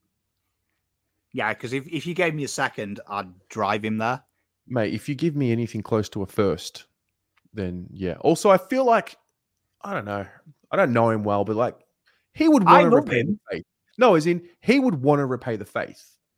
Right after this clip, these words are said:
Speaker 2: Surely he's a man of honor and integrity. <laughs>
Speaker 1: From the, f-, from that beer we had together,
Speaker 2: Yeah.
Speaker 1: me and Mitch, I can tell you he, he, he, he, we claimed he loved the club. So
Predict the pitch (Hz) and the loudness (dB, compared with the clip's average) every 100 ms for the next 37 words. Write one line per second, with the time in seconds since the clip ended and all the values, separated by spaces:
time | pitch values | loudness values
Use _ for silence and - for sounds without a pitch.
0 | _ _ _ _ _ - 240 214 104 - | _ _ _ _ _ -4 2 4 2 -8
1 | _ - 127 123 127 127 120 104 - _ | _ -10 -6 -2 -2 0 -2 -4 -10 _
2 | _ - 139 131 113 110 110 131 113 110 | _ -2 0 0 -4 -6 -8 -6 -6 -6
3 | 95 - - - - - - _ - - | -8 -12 -12 -10 -10 -8 -12 _ -20 -20
4 | _ - 214 220 220 151 208 196 220 240 | _ 4 6 6 0 -8 -12 4 6 8
5 | 220 147 113 180 160 98 95 - - 127 | 6 4 2 4 4 0 -6 -12 -8 -4
6 | 120 98 90 - _ _ _ - - - | -2 -2 -4 -10 _ _ _ -20 -8 -4
7 | 120 107 107 101 110 104 104 101 107 123 | 0 0 0 -2 -2 -4 -4 -6 -2 -4
8 | 135 131 135 123 113 120 123 - 123 143 | -2 -2 -2 -2 -4 -6 -8 -8 -8 -6
9 | 120 131 123 113 _ _ 123 117 - 151 | -8 -8 -8 -8 _ _ -8 -8 -2 0
10 | 131 110 104 110 - - 110 87 - 110 | 2 0 -6 -8 -10 -6 -6 -6 -4 -4